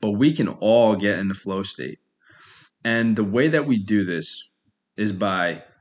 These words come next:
meditation. We get into it by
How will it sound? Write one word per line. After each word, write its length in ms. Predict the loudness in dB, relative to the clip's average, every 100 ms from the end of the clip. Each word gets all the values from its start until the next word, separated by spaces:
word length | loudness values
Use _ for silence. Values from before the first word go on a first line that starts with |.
| _
meditation. 880 | -4 -2 -4 -4 2 2 2 -2 -6 _ _ _ -20 _ -6
We 120 | -2
get 240 | 0 2
into 380 | 2 0 0 0
it 120 | 0
by 320 | 0 -2 -2